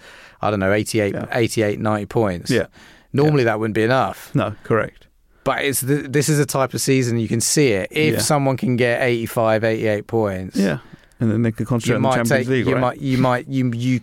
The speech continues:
Speaker 1: you could potentially take it off them this season, I think.
Speaker 2: Yeah, I, I, I think overall, in, in the overall run, I think City again will cruise it this year. The league
Speaker 1: Yeah.
Speaker 2: for sure. Champions League is very open.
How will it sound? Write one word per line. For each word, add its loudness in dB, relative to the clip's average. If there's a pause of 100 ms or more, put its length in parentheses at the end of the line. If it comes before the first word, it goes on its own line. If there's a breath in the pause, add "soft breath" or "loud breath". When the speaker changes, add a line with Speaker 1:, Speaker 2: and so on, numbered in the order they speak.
(140)
Speaker 1:
you -2
could -4
potentially -2
take -4
it -2
off -2
them -6
this -8
season, -6
I -8
think. -6
Speaker 2:
Yeah, -8 (100)
I, -4
I, -2
I 0
think 0
overall, 2
in, 4
in 2
the 4
overall 2
run, 0 (360 loud breath)
I -8
think -4
City -4
again -2
will -4
cruise 0
it -8
this -4
year. 2
The 2
league 2
Speaker 1:
Yeah. -10
Speaker 2:
for 2
sure. 2
Champions 0
League 2
is 2
very 2
open. 0